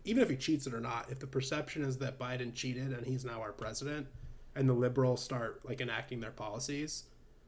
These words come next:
um, I think there's gonna be a giant kind of push towards, like, Christianity and homesteading.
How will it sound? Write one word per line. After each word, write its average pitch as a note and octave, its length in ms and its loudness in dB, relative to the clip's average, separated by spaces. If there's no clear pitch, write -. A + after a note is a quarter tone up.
um, G#2 560 -6
I C#3 60 2
think G3 280 10
there's C#3+ 160 6
gonna C3+ 200 4
be B2 180 4
a A#2 40 0
giant A#2 720 -4
kind B2+ 220 0
of A2+ 300 -4
push - 420 -2
towards, A2 520 -4
like, A#2+ 220 -6
Christianity A2+ 640 -2
and A2 80 -4
homesteading. G#2 680 -6